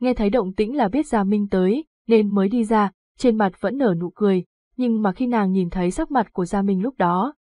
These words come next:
nàng bị dọa tới mức đứng im như tượng. Tuy nàng chưa làm chuyện xấu gì, nhưng mà lớn lên trong một gia tộc mafia,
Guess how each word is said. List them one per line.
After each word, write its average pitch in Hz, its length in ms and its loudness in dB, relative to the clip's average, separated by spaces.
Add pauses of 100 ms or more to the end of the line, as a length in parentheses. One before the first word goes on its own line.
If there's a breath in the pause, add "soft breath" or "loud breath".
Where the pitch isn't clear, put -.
(160)
nàng 202 280 0
bị 185 140 -4
dọa 202 380 0
tới 175 140 -2
mức 262 220 -6
đứng 185 160 -2
im 202 220 -2
như 208 160 0
tượng. 196 300 -6 (720)
Tuy 262 100 0
nàng 202 320 2
chưa 247 200 2
làm 202 180 4
chuyện 185 180 0
xấu 190 220 -2
gì, 202 280 0 (240)
nhưng 247 200 0
mà 196 120 2
lớn 175 200 2
lên 233 240 4
trong 202 200 -2
một 180 120 0
gia 196 160 -2
tộc 190 280 0
mafia, 196 640 0